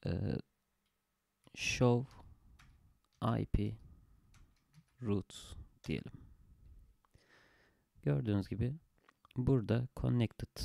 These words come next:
olan yüz doksan iki, yüz altmış sekiz birli network diyor bu.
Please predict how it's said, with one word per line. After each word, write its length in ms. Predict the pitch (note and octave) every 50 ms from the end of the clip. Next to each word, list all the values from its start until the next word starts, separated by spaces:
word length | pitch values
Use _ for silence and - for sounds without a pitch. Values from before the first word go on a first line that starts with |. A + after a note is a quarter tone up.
| - - - - -
olan 240 | G#2 G#2 A2+ B2 B2 C3+ _ _ _ _ _ _ _ _ _ _ _ _ _ _ _ _ _ _ _ _ _ _ _ _ _ _ _ _ _ _ _ _ _ _ _ _ _ _ _ _ _ _ _ _ _ _ _ _ _ _ -
yüz 200 | C3 A#2+ A2 G#2
doksan 320 | F2+ F#2+ - - - G2+
iki, 180 | G2 - - G2+
yüz 100 | G2 G2
altmış 280 | G2 F#2 - - - -
sekiz 380 | - - - F#2+ G2 - B2
birli 300 | G2+ G2+ F#2+ G#2 A2 G2+
network 500 | G2+ F#2+ - - - G2 G2 - - -
diyor 300 | - - F#2+ G#2 A#2 C3 C3+ - _ _ _ - -
bu. 240 | F2+ F#2 G#2+ B2+